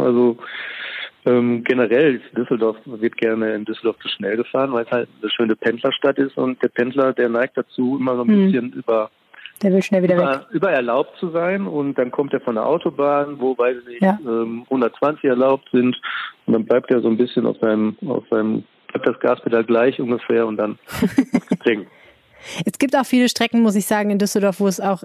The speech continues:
Speaker 2: einfach, ne, man kann auf der, auf den Brücken kann man irgendwie achtzig fahren, dann kommt man runter und muss runterbremsen. Wann bremst man dann? Bremst man etwas früher, bremst man etwas später? Also es gibt viele Stellen, da verleitet das so ein bisschen dazu.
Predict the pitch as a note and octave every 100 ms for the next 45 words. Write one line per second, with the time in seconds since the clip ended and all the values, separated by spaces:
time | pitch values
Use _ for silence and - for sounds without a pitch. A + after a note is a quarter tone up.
0 | - F#3+ F#3 F#3+ - A3+ B3 F#3+ - G#3
1 | G3 G3 F#3+ F3 E3+ F3 - F3+ F3 A3
2 | F3+ F#3 F3 F3 F3+ F3+ B3 C#4+ - B3+
3 | - G#3+ G#3 G3+ F3 G3 F3+ F3 F#3 A#3
4 | G#3+ F#3 F#3 - A3+ A#3+ F#3 F3+ G3 F#3+
5 | F#3 E3+ F3 C4+ C4+ - A3+ G#3+ F#3+ F3
6 | E3+ F3+ F3+ E3+ F3+ - A#3 G#3 F3 E3+
7 | F#3 F3+ F3+ F3+ F#3 - G#3 G3 F#3 F3+
8 | - G3 G#3 F#3 - F#3+ F#3 - F3+ G3+
9 | G#3+ E3+ D#3+ F3 E3+ E3+ E3 E3